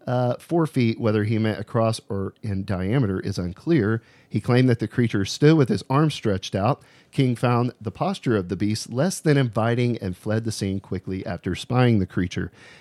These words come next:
Despite similar historical accounts from Nowata County's past and the fact that at least two dozen residents claimed to have seen the beast, interest in the Noxie monster waned as the sighting reports dried up. Eventually, those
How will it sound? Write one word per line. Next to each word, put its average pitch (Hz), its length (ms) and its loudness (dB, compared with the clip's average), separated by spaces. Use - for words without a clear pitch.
Despite 117 440 0
similar 165 500 2
historical 117 760 0
accounts - 380 -4
from 98 180 -2
Nowata 104 300 2
County's 113 400 -2
past 95 480 -2
and 101 140 -4
the 95 60 -2
fact 110 360 0
that 101 160 2
at 95 100 -6
least 104 240 -2
two 156 220 0
dozen 139 320 4
residents 107 480 2
claimed 107 320 0
to 104 80 0
have 87 100 -4
seen 175 200 4
the 98 80 2
beast, 113 300 -2
interest 185 480 0
in 120 120 2
the 107 80 2
Noxie 123 400 0
monster 113 420 0
waned 101 400 0
as 95 160 -4
the 92 140 -4
sighting 110 400 0
reports 98 420 -4
dried 90 360 -2
up. 98 260 -2
Eventually, 110 680 0
those 131 360 2